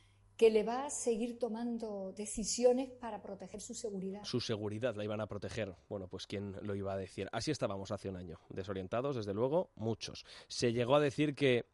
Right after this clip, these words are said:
Speaker 2: no estaba comprobado que en aquellas manifestaciones se hubiera contagiado nadie. La verdad es que han hecho falta cien mil muertos y tres millones de infectados para demostrarnos a todos que llamar a aquellas manifestaciones fue un inmenso error.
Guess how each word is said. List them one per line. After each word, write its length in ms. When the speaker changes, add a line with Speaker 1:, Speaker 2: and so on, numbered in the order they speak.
Speaker 2:
no 220
estaba 320
comprobado 520
que 80
en 80
aquellas 340
manifestaciones 920
se 180
hubiera 220
contagiado 500
nadie. 380
La 60
verdad 120
es 80
que 80
han 40
hecho 140
falta 240
cien 220
mil 140
muertos 600
y 120
tres 200
millones 540
de 240
infectados 760
para 240
demostrarnos 560
a 80
todos 400
que 140
llamar 260
a 40
aquellas 340
manifestaciones 1080
fue 140
un 80
inmenso 360
error. 200